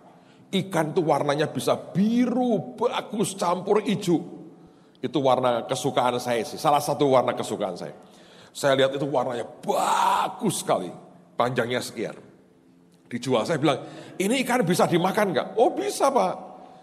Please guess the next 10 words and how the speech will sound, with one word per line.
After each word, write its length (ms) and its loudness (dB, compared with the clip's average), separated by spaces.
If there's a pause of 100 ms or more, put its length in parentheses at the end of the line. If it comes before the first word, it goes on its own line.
(300)
Ini 160 -2
entah 240 2
digoreng, 560 6
entah 160 4
dimasak 480 2
apa, 240 6
mereka 400 4
biasanya 640 4 (320)
makan 480 2
ikan 160 4